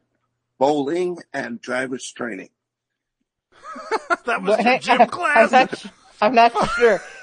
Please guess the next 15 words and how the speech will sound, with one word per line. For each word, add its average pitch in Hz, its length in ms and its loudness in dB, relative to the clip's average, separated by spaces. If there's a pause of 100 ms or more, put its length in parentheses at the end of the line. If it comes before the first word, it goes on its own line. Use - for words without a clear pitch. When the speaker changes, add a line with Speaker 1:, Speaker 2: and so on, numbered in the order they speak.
(140)
Speaker 3:
Uh, 214 180 -2
we 233 120 -2
didn't 254 300 0
pee 277 280 0
in 214 120 2
Latin 214 340 4
class. 160 440 -2
I'm 175 180 -8
just 196 180 -6 (140)
saying. 240 400 2
<laughs> - 40 -18 (1500)
Speaker 1:
So, 110 280 -4 (520)
no, 147 220 4
I 165 140 4
didn't, 214 260 0